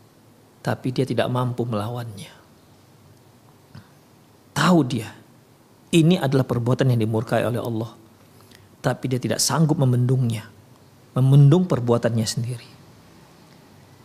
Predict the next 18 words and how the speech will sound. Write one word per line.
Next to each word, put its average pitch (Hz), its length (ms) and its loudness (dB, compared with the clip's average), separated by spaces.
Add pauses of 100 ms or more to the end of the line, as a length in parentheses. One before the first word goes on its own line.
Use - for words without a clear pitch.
(160)
Allah 117 260 -6
sudah 156 240 2
menyebutkan, 175 560 2
"Inna 262 160 4
syaitana 180 680 2
lakum 127 260 0
aduun." 117 540 0 (180)
Setan 185 460 0
itu 170 160 2
musuh 143 400 4
bagi 123 240 0
kalian. 131 400 -4 (760)
Dalam 117 240 0
ayat 117 220 -4
yang 120 80 -4
lain, 147 140 2 (680)
"Aduum 180 460 4
mubina," 147 640 4